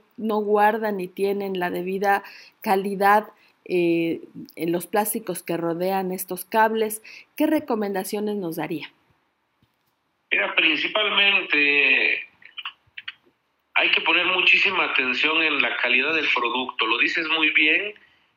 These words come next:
Speaker 2: hay productos muy malos, de muy mala calidad y que de alguna manera, pues, eh, vamos, están construidos de materiales, pues, que son flamables, ¿no?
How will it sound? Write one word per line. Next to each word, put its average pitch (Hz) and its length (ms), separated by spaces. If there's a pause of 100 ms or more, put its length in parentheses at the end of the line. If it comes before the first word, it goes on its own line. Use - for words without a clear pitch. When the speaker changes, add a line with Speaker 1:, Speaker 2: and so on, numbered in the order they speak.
(260)
Speaker 2:
hay 156 440
productos 139 640
muy 147 240
malos, 147 520
de 131 60
muy 156 360
mala 143 340
calidad 120 580 (240)
y - 380
que 120 420
de 120 120
alguna 147 380
manera, 143 600
pues, - 600 (540)
eh, 107 420 (320)
vamos, 120 480 (100)
están 147 280
construidos 156 1000 (760)
de 120 120
materiales, 123 680
pues, 131 200
que 131 120
son 156 380
flamables, 135 800
¿no? 143 240